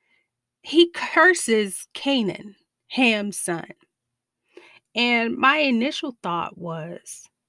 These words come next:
"Wow, Ham didn't even deserve the," what is the word I'm looking for? He didn't even get the pleasure of the curse. He didn't even get the acknowledgement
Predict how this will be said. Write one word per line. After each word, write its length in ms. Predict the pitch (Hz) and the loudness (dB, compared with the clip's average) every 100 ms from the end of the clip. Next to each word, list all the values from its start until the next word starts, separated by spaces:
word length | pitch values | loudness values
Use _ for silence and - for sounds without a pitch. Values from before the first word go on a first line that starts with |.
| _ _ _ 190 | _ _ _ 2
"Wow, 640 | 196 240 202 185 - - _ _ - - - _ - - - _ - | 6 8 8 4 0 -8 _ _ -20 -20 -20 _ -20 -20 -20 _ 2
Ham 300 | 277 339 285 | 8 8 8
didn't 200 | 254 220 | 8 6
even 340 | 214 214 202 | 6 4 2
deserve 720 | 196 180 165 196 202 196 185 - - | 0 -2 2 2 4 0 -4 -10 -2
the," 540 | 180 170 165 - - - _ _ _ _ - _ _ _ _ _ _ _ _ _ _ - | 2 2 0 -6 -12 -16 _ _ _ _ -20 _ _ _ _ _ _ _ _ _ _ -6
what 140 | 262 | -2
is 100 | 262 | -2
the 100 | 165 | -2
word 400 | 151 160 190 180 | -4 -2 0 0
I'm 140 | 160 165 | 0 -4
looking 260 | 160 170 | -8 -12
for? 360 | - - - - | -14 -12 -10 -10
He 240 | - 320 | -2 4
didn't 200 | 339 285 | 6 6
even 300 | 233 214 185 | 6 4 2
get 220 | 156 220 - | 4 4 4
the 280 | 175 160 165 _ - | 0 0 -2 _ -18
pleasure 760 | - 240 226 185 185 170 165 - | -4 0 2 2 0 -2 -4 -8
of 180 | 202 175 | -4 -2
the 100 | 160 | -4
curse. 560 | - - - - - - | -6 -6 -6 -6 -10 -4
He 140 | - 277 | 4 6
didn't 160 | 285 | 8
even 260 | 247 214 180 | 6 4 -2
get 500 | 160 202 196 - - - - - - | 0 2 2 0 -8 -20 -20 -20 0
the 220 | 196 190 | 2 4
acknowledgement 1080 | 185 170 180 175 202 190 175 175 170 - | 2 2 2 4 4 2 -2 -4 -4 -8